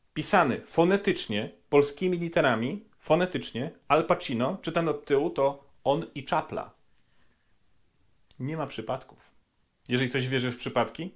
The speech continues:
może iść dalej. Dla innych będzie to znak. A studio Ghibli wypuszcza nowy film zatytułowany How Do You Live? I fanom anime mogę odradzić szukania trailera, bo go nie ma.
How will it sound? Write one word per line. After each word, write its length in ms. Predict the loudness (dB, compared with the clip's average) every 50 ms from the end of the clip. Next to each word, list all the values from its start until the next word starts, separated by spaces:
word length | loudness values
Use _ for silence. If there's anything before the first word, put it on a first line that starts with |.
| _ -10
może 220 | -8 -4 -4 -2
iść 100 | -2 0
dalej. 300 | 0 -2 -2 -2 -4 -8 -12 -18 _ _ _ _ _ _ _ -10
Dla 160 | -8 -6 -6
innych 200 | -6 -6 -6 -6
będzie 240 | -8 -10 -12 -12 -12
to 100 | -12 -12
znak. 280 | -12 -14 -16 -20 _ _ _ _ _ _ _ _ _
A 100 | 2 2
studio 360 | 2 4 2 4 4 6 4
Ghibli 460 | 4 6 6 6 6 6 4 4 4 6
wypuszcza 460 | 6 6 6 4 2 2 4 4 4
nowy 260 | 6 6 6 6 4
film 220 | 2 2 2 4
zatytułowany 640 | 4 2 2 2 4 4 6 6 6 6 6 4 2
How 280 | 4 6 8 8 8
Do 60 | 8 8
You 140 | 6 6
Live? 280 | 6 4 0 -2 -4 -12 -18 _ _ _ _ -2
I 80 | -2 0
fanom 400 | 4 6 6 8 8 6 4 4
anime 480 | 4 2 4 4 4 4 4 4 4 2 2
mogę 300 | 2 4 6 6 6 6
odradzić 500 | 6 6 6 8 6 6 6 4 -2 -2
szukania 400 | -2 -2 0 2 2 2 2 2
trailera, 480 | 2 4 4 4 6 4 4 4 2 0 -4 -12 _ _ 0
bo 100 | 0 2
go 120 | 4 4 4
nie 180 | 4 4 4
ma. 200 | 4 2 0 -4